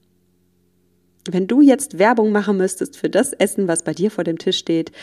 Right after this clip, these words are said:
und du hättest einen Regisseur und der guckt dich an und sagt so, „Jetzt zeig mal, wie man das so richtig genussvoll isst“, dann liefer ab. Dann zeig diesem Regisseur, deinem inneren Regisseur, wie du das beste Werbemodel der Welt bist für dieses Essen.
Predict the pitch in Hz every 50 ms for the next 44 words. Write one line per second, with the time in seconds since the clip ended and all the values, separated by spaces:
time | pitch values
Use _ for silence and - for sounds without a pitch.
0 | - - - - - 170 165 170 170 196 254 240 - - 208 202 196 180 180 185
1 | 185 - - 185 175 175 170 170 156 160 156 - - - - - - - 151 170
2 | 170 165 156 - 160 156 - - - 147 - - - - - - - - - 202
3 | - - 165 151 156 160 160 165 147 151 156 - - 175 170 - 226 233 233 -
4 | 190 190 - - 170 170 175 185 - - - 160 156 - - 202 - - - -
5 | _ - - - - - - - - - - _ _ _ _ _ _ _ _ -
6 | 175 165 175 170 180 180 170 - 170 - - 139 139 - - _ _ _ _ _
7 | _ _ _ - 170 175 175 - - - 190 214 226 226 - - 185 160 165 170
8 | 165 165 170 - _ _ _ _ - 165 160 190 214 202 208 208 202 - - -
9 | 180 170 165 165 165 160 147 180 185 175 170 - 175 175 180 170 165 160 156 156
10 | 156 147 151 156 151 - - - 147 147 147 151 156 - _ _ _ _ _ _
11 | _ _ _ 156 147 147 156 185 - _ _ _ _ - 185 190 202 208 208 220
12 | - _ - 165 151 - - - _ _ - 160 180 - - - - - 175 170
13 | 160 147 135 131 135 147 147 151 151 - 156 151 147 147 151 _ - 143 139 135
14 | 135 139 139 - 143 139 139 143 147 143 135 143 135 143 139 139 - 147 - -
15 | - 156 143 139 139 - - - - - 151 151 - - 208 196